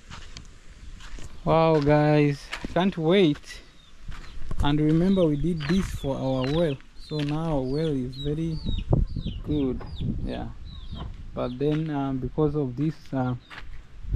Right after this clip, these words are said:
soil they were removing over here, I think it gets, it got, like, you know, it's not too clean on top. Yeah, but also they didn't, you know,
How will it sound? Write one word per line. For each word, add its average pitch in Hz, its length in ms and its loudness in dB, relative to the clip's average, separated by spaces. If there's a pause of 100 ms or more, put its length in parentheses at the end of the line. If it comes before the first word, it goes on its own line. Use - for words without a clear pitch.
(120)
soil 151 440 6
they 139 120 6
were 131 180 6
removing 151 520 6
over 156 220 4
here, 165 320 4 (160)
I 131 80 0
think 151 340 0
it 139 160 0 (120)
gets, - 480 -2 (920)
it 123 340 -8
got, 143 340 0
like, 123 260 0 (420)
you 127 100 -4
know, 120 220 -4 (460)
it's - 200 -6
not 131 320 -2
too - 140 -2 (160)
clean 135 260 2
on 123 260 0
top. 135 260 -2 (1000)
Yeah, 127 260 -2
but 123 320 -2 (540)
also 143 400 -2
they 131 200 0
didn't, 135 360 -2
you 139 80 -2
know, 135 360 0